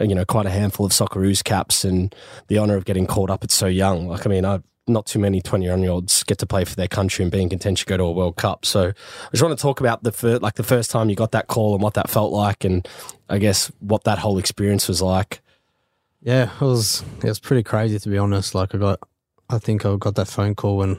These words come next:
Speaker 2: I woke up one morning on day off and Arnie had called me and said, "You're gonna come into the camp for the Socceroos." And I'm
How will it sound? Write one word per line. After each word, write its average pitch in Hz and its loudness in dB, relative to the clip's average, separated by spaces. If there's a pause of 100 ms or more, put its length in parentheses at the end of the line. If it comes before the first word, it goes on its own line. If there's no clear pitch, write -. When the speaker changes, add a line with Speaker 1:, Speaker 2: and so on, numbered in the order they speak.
(140)
Speaker 2:
I 101 -2
woke 98 0
up 95 0
one 98 0
morning 98 0
on 92 0
day 92 0
off 95 0
and 95 -2
Arnie 98 0
had 98 -2
called 101 0
me 101 0
and 98 0
said, 98 -2 (720)
"You're 110 -2
gonna 107 0
come 104 0
into 104 0
the 98 0
camp 110 0
for - -4
the 98 0
Socceroos." 98 0
And 92 0
I'm 95 0